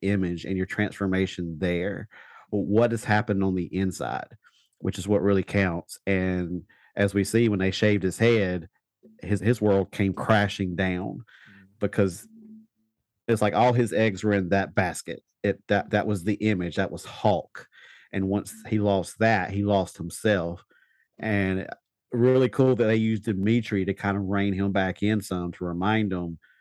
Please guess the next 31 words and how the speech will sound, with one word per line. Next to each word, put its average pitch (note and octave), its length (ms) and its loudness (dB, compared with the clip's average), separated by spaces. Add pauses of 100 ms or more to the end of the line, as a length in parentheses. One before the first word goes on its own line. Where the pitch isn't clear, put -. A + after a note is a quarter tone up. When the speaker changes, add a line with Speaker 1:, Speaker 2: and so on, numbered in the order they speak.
(220)
Speaker 2:
Yeah. F2+ 240 0
Speaker 1:
"Dude, G#2 460 0 (640)
Eli, G#2+ 720 2 (360)
not A2 300 2
Hulk, A#2 480 0 (400)
Eli G2 600 2 (160)
is G#2+ 160 0
an F#2 160 -2
awesome G#2 600 2 (240)
person." - 600 -2 (840)
Speaker 2:
Yeah. G2 240 2
Speaker 1:
And G#2+ 100 4
I A2 100 4
th-, - 200 -4
I - 60 -2
think E3 220 2
it E3 60 2
was C3+ 120 -2
important C3 420 2
for A#2+ 140 0
him B2 240 0
to G2+ 160 -4
see B2 400 2
that, F2+ 400 -4
that G2+ 260 0
I, G#2 220 -2
I - 80 0
think B2 440 -2 (440)
it's B2 160 2
almost C#3+ 280 0
like B2+ 220 4